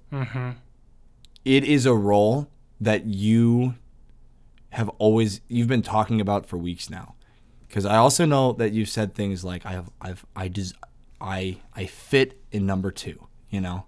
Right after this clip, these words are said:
Speaker 1: Mm-hmm.
Speaker 2: And, and how we've talked about it. I don't think it's number two.
Speaker 1: Mm.
Speaker 2: And I, and I, and I've really had a hard time. You have to recognize that every role that's played here, there isn't a, there isn't a categorical system here.
Speaker 1: Mm-hmm.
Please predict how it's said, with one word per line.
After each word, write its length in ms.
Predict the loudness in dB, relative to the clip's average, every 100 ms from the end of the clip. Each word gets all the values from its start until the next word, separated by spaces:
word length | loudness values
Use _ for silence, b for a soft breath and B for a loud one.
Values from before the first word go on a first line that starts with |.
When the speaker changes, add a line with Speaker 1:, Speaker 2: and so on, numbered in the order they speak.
| _
Speaker 1:
Mm-hmm. 380 | -8 -8 -8 -10 -8
Speaker 2:
And, 120 | -6
and 180 | -4 -4
how 200 | -2 0
we've 160 | -2
talked 280 | 0 -2 -2
about 160 | -8 -10
it. 60 | -8
I 140 | -2
don't 280 | 0 0 -2
think 200 | -2 -2
it's 180 | -2 0
number 240 | 0 0
two. 380 | -4 -6 -6 -6
Speaker 1:
Mm. 680 | -8 -4 0 0 0 -2 -6 -6
Speaker 2:
And 100 | -6
I, 20 |
and 140 | -2 0
I, 60 |
and 180 | 0 2
I've 140 | 0 2
really 300 | 2 4 2
had 240 | 2 0
a 60 | 0
hard 280 | 0 -2 -2
time. 400 | -6 -4 -4 -6 b b b b b b b
You 260 | -2 2 2
have 220 | 0 -4 -2
to 100 | 0
recognize 640 | 0 2 -2 -2 -4 -6
that 260 | -6 -6 -6 0
every 640 | 0 0 0 2 0 -2
role 520 | -6 0 4 4 2
that's 220 | -2 -8
played 360 | -12 -2 0 0
here, 180 | -4 -4
there 180 | -4 -2
isn't 380 | 0 0 -2
a, 140 | -4 -8 -8 -8
there 180 | -2 -2
isn't 220 | 0 -2
a 60 | -4
categorical 760 | -4 -4 -2 -2 -2 -2 -4
system 480 | -8 -4 -4 -4 -6
here. 300 | -6 -14 -18 _ -8
Speaker 1:
Mm-hmm. 380 | -8 -6 -10